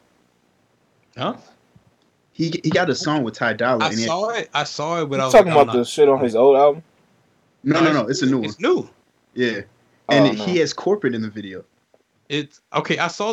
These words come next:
Speaker 1: Okay, I saw the video. It's called, the song is called "In Some Trouble."
Speaker 2: Yeah.
Speaker 1: But I didn't click on it 'cause I was like, "I don't really wanna hear this." But
Speaker 3: Oh,
Speaker 1: I
Speaker 3: I heard that song.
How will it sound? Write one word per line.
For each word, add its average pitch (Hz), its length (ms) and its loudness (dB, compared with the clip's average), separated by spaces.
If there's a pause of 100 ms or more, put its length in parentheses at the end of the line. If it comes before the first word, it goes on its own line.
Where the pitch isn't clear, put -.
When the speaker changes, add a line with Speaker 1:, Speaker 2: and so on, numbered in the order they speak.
Speaker 1:
Okay, 139 240 -10
I 170 80 -6
saw 170 280 -12
the 185 80 -10
video. 170 320 -6
It's 156 140 -8
called, 151 200 -10
the 131 60 -8
song 220 260 0
is 196 100 -4
called 135 200 -2
"In 135 120 0
Some 127 180 -10
Trouble." 107 340 -4 (340)
Speaker 2:
Yeah. 101 240 -12 (180)
Speaker 1:
But 151 180 0
I 139 120 -2
didn't 160 380 -4 (360)
click 170 260 -8
on 175 160 -4
it 151 60 -4
'cause 151 100 -4
I 147 40 -2
was 131 100 -4
like, 123 140 -6
"I 120 120 -6
don't 123 140 -4
really 120 140 -8
wanna 117 180 -6
hear 131 180 -2
this." 151 280 -6 (440)
But 135 180 10
Speaker 3:
Oh, 214 260 12
Speaker 1:
I 165 80 10
Speaker 3:
I - 20 6
heard 190 220 6
that 123 120 8
song. 107 240 2